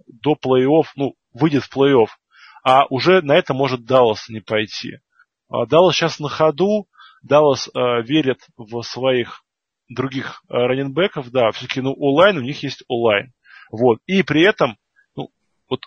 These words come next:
самая популярная тема сейчас в Твиттере, ну, помимо того, что продают всё Майами – это то, что Даллас может получить, там, игроков называют от Демарка Мюррея до Джереми Хилла.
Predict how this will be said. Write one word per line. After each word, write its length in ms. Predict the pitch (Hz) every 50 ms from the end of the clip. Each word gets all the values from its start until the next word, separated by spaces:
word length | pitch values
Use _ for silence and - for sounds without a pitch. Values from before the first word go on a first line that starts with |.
| _
самая 260 | - - - 170 165
популярная 500 | 151 _ - 139 147 156 151 135 135 123
тема 360 | 113 - - 165 185 196 170 123
сейчас 480 | - - - - - 131 117 107 -
в 160 | - - -
Твиттере, 420 | - 147 175 - - 151 120 104 -
ну, 100 | 123 123
помимо 360 | - 139 139 151 151 135 117
того, 220 | - 127 127 127 127
что 140 | - - -
продают 420 | - - 123 113 135 139 135 120 - _ _ - - - _ _ - - 104 107 -
всё 180 | - - -
Майами – 580 | 139 131 123 123 131 160 196 208 180 139 110 117 _ _ _ _ _ _ _ -
это 200 | - 127 - 139
то, 160 | - - 170
что 840 | 156 - - - 131 123 120 123 120 120 120 120 120 117 117 117 113
Даллас 400 | 113 107 135 147 143 123 - -
может 280 | - 117 127 117 107 -
получить, 540 | - 117 123 127 - - - 135 - - - - - -
там, 120 | - 117 113 117 113 113 - _
игроков 460 | - 127 117 139 135 - - 196 - -
называют 400 | 131 117 113 127 127 123 117 _ -
от 140 | 131 117 104
Демарка 440 | - 135 139 143 143 135 - 143
Мюррея 560 | 139 143 165 202 208 180 160 147 127 113 110 107
до 240 | 104 117 131 135
Джереми 340 | 127 113 135 139 135 131 131
Хилла. 380 | 123 - - 127 120 107 -